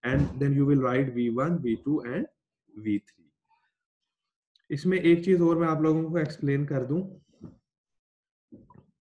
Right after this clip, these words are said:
ये जो circuit है ना, it can also be drawn in this form, जो B लिखा हुआ है मैंने,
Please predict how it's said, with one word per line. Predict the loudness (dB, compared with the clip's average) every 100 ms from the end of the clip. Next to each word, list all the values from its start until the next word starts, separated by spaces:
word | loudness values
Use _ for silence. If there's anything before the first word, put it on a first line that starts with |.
| _ _ _ _ _ _ _ _ _ _ _ _ _ _ _ _ _ _ _ _ _ _ _ _
ये | 2 4 4
जो | 2
circuit | 0 -2 0 0
है | 0 -2
ना, | -6 -10 _ _ _ _ _ _ _ -8
it | -8 -2
can | 0 0 -2 -4
also | -2 -2 0
be | 0 0
drawn | -2 -2 -2 -2
in | -2
this | -2 -6 -14
form, | -14 -14 -18 -20 -20 _ _ _ _ _ _ _ -6
जो | -4 2
B | 4
लिखा | 4 2 -2
हुआ | -8 -8
है |
मैंने, | -10 -12